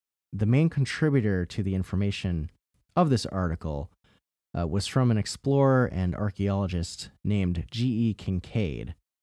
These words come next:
who allegedly worked for the Smithsonian for over thirty years. The piece was simply titled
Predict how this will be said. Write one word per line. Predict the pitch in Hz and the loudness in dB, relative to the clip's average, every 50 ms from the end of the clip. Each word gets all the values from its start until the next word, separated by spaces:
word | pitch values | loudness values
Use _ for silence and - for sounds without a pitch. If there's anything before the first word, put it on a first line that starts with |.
| _ _ - | _ _ -4
who | - 113 104 101 98 - | 0 2 2 2 2 2
allegedly | - 117 135 165 175 180 180 160 143 135 135 127 110 | 2 4 4 4 4 4 2 0 2 4 4 4 4
worked | 95 104 104 101 101 - | 4 2 0 0 -2 -4
for | - - 104 98 95 95 92 92 90 | -6 -2 0 2 2 2 2 0 -2
the | - - | -2 -4
Smithsonian | - - 104 95 - - - 175 185 180 139 110 98 90 80 78 80 | -4 -2 -2 -2 -2 0 0 2 4 4 4 4 2 2 0 0 -2
for | - - 92 87 76 - | -2 -2 -4 -4 -2 -4
over | 90 87 85 80 78 | -4 -4 -4 -4 -4
thirty | - - 110 107 104 104 | -2 -2 0 0 0 0
years. | 90 90 90 85 67 50 50 - - - - - _ _ _ _ _ _ _ _ _ _ - | 0 0 0 -2 -2 -4 -8 -10 -12 -14 -14 -16 _ _ _ _ _ _ _ _ _ _ -2
The | 123 | -2
piece | 113 - - - 202 214 202 - - - | 0 0 2 2 2 2 2 0 0 2
was | 127 120 113 104 98 - - - | 4 4 4 4 2 -2 -8 -8
simply | - - 165 160 160 156 135 120 | -2 0 2 2 4 4 2 2
titled | - - 120 107 104 101 98 98 92 | 2 2 2 2 2 2 0 0 -2